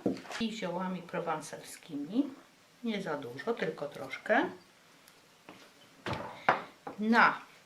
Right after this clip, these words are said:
pomidor położę cebulę i przez nacięcia przełożę boczek. Druga wersja będzie troszeczkę inna.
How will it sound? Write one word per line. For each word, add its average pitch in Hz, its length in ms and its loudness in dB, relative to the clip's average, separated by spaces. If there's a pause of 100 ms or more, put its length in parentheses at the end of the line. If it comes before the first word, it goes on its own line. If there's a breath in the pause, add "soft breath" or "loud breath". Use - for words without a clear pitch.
(380)
pomidor 190 440 2
położę 190 580 4
cebulę 185 600 2 (1900 loud breath)
i 349 120 4
przez 185 340 2
nacięcia 175 880 6
przełożę 175 680 4 (1300)
boczek. - 560 -4 (4000)
Druga 269 380 6
wersja 294 480 0
będzie 208 260 2
troszeczkę - 460 4
inna. 180 360 0